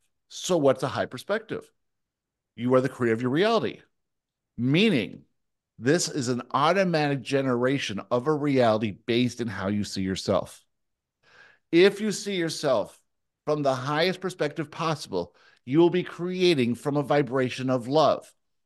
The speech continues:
What will come out of that box when you are operating at that vibration? It's unimaginable. We can't imagine it. You can't imagine it. There will be creations that have never been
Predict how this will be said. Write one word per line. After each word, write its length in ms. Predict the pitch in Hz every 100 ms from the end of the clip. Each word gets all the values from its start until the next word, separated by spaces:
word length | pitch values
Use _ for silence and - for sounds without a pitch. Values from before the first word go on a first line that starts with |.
| _
What 320 | 110 143 208
will 100 | 208
come 240 | 214 165 175
out 160 | 156
of 80 | 151
that 220 | 147 139
box 640 | 170 185 120 - - - - _ _ _
when 160 | 139 143
you 120 | 156
are 120 | 160 -
operating 640 | 185 214 214 123 127 143
at 100 | 143
that 240 | 123 123 120
vibration? 640 | 131 139 170 190 - - - _ _ _ _ -
It's 240 | 160 151 -
unimaginable. 960 | 143 151 147 156 175 156 135 107 - _ _
We 360 | 113 139 208 214
can't 420 | - 190 185 -
imagine 560 | 165 170 185 190 170 113
it. 160 | - _ _ _
You 280 | 117 175 233
can't 380 | - 175 165 -
imagine 480 | 127 127 113 104 95
it. 240 | 87 - _ _ _ _ _
There 120 | 147
will 100 | 175
be 120 | 170 170
creations 760 | - 175 190 208 202 196 196
that 120 | 160
have 180 | 156 147
never 520 | 165 180 190 208 196
been 380 | 180 190 180 165